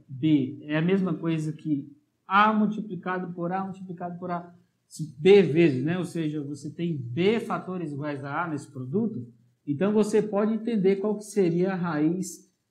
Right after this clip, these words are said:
Bésima de C. Nesse caso é A. Olha só como é que você escreve, né? Os, o que que seria a radiciação em termos, né, leigos aqui, falando de forma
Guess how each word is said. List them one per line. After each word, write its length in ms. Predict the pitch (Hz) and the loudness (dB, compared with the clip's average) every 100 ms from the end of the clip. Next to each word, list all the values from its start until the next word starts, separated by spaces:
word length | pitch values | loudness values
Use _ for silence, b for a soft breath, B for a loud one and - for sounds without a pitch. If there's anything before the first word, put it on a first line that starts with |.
| _ | _
Bésima 1120 | 123 117 208 233 170 170 202 190 226 226 226 226 - _ _ | -14 4 6 6 4 4 2 2 2 0 -2 -8 -16 _ _
de 160 | 135 214 | -6 -4
C. 560 | - - 170 170 165 - - _ _ _ _ _ _ _ _ | -4 -2 2 2 0 -8 -18 _ _ _ _ _ _ _ _
Nesse 340 | 123 143 143 - | -4 -4 -4 -8
caso 340 | 135 127 131 | -4 -4 -4
é 100 | 170 | -2
A. 340 | 170 135 - - _ | -2 -4 -8 -20 _
Olha 220 | 180 226 | 2 2
só 180 | 220 226 | 2 -2
como 220 | 220 202 | -2 -4
é 80 | 208 | -4
que 100 | 202 | -6
você 280 | 185 180 190 | -8 -4 -4
escreve, 580 | 185 - 151 143 120 123 | -4 -6 -4 -2 -2 -4
né? 340 | 165 190 B B B - | -4 -4 B B B -4
Os, 220 | 190 190 | -4 -4
o 100 | - | -10
que 120 | - 254 | -6 -4
que 100 | - | -4
seria 460 | - 226 220 226 | 0 0 2 2
a 40 | 180 | 2
radiciação 1120 | 190 202 196 - 175 - 175 185 170 147 131 - - | 2 0 -2 -2 -2 -4 -6 -4 -2 -2 -6 -10 -16
em 160 | 139 143 - | -14 -16 -8
termos, 600 | 170 180 170 151 - - _ _ _ _ | -2 0 2 -2 -6 -16 _ _ _ _
né, 540 | 143 165 151 135 113 120 - _ _ _ _ 139 | -4 0 0 -2 -4 -12 -20 _ _ _ _ -6
leigos 500 | 156 170 156 135 127 | 2 4 2 0 -4
aqui, 280 | 123 127 123 | -4 -4 -6
falando 340 | 131 139 156 | -4 -4 -4
de 100 | 151 | -6
forma 460 | - 160 151 151 | -2 -2 0 -6